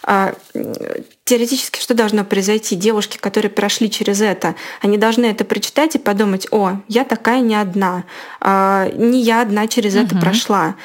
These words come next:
Speaker 1: Но дальше она все равно остается фактически со своей болью одна, одна-одинешенька, один на один.
Speaker 2: Мгм.
Speaker 1: Ам, поэтому мне и кажется, что эти материалы, они больше все-таки вот, эм,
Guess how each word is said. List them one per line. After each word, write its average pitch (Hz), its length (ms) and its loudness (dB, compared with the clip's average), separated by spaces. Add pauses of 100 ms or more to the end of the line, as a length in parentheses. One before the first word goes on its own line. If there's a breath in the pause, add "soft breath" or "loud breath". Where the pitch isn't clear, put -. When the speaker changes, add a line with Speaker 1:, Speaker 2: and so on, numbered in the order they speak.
(440 loud breath)
Speaker 1:
Но 233 140 2
дальше 262 340 2
она 220 120 2
все 233 140 -2
равно 240 160 2
остается 196 920 0
фактически - 480 -4
со - 120 -6
своей 196 280 2
болью 190 1000 0 (600)
одна, 202 520 0 (420)
одна-одинешенька, 196 1040 0 (320 loud breath)
один 208 280 2
на 208 100 2
один. 202 400 0 (460 loud breath)
Speaker 2:
Мгм. 247 140 4
Speaker 1:
Ам, 185 960 2
поэтому 220 440 2
мне 220 260 2
и - 20 0
кажется, 233 500 -2
что 190 420 0
эти 196 200 -2
материалы, 220 480 2
они 196 200 0
больше 202 380 -2
все-таки 185 500 -4
вот, - 420 -6
эм, - 920 -4